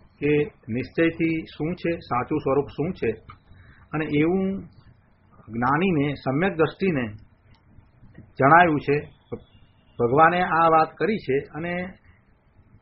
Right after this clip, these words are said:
જે જ્ઞાની પુરુષો થયા એ બધાએ આ વાતને એમ જ અનુભવી છે કે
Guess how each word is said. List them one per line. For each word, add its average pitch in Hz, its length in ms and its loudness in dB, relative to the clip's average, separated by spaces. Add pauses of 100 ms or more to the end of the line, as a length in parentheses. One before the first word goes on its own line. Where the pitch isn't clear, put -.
(140)
જે 131 180 2
જ્ઞાની 156 420 0
પુરુષો 156 320 -4
થયા 151 320 2
એ - 80 0
બધાએ 147 400 2
આ 143 180 2
વાતને 127 420 -2
એમ 160 240 -4
જ 123 80 -4
અનુભવી 123 500 -2
છે 135 140 -6
કે 147 120 -6